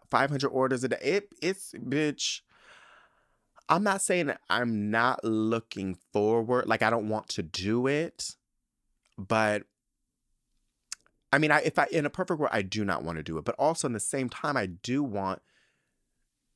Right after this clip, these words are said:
to do my own orders because it gives me the flexibility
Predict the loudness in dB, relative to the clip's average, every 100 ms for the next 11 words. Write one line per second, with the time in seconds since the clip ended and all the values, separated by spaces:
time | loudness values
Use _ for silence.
0 | _ _ -8 -4 0 0 0 0 -2 -8
1 | _ _ _ _ _ _ -8 -2 0 0
2 | 0 -2 0 0 -2 -2 -6 -4 -2 -2
3 | -2 -4 -2 -4 -4 -4 -6 -4 -4 -4
4 | -8 -2 0 0 -2 -4 -6